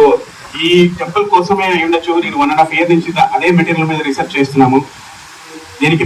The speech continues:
ప్రమాణం వచ్చేసి మనకి శివలింగానికి కొంచెం పానుమట్టంలో మనం యూజ్ చేసే నవపాషాణాలతో పాటు టోటల్ గా మనం శివలింగ కారాన్ని మనం బిగించేటప్పుడు యూజ్ చేయబడే అష్టబంధనాన్ని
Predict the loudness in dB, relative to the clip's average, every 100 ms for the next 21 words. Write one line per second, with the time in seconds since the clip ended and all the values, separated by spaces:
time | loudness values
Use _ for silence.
0 | 2 4 6 6 4 4 0 0 -6 -4
1 | -4 -4 -6 -6 -4 -2 0 2 4 4
2 | 4 4 -4 -18 -16 -12 -12 0 2 2
3 | 2 2 4 4 4 2 0 0 -2 -4
4 | -6 -6 -12 -20 -14 -2 0 2 2 2
5 | 2 4 4 2 0 -2 -4 -8 -10 -16
6 | -20 -20 -14 -4 -2 0 2 4 4 2
7 | 0 -2 0 0 2 2 2 2 2 0
8 | -2 0 0 -2 0 0 0 -4 -14 -20
9 | -16 0 4 4 4 2 0 -2 -2 -2
10 | -2 4 4 6 4 2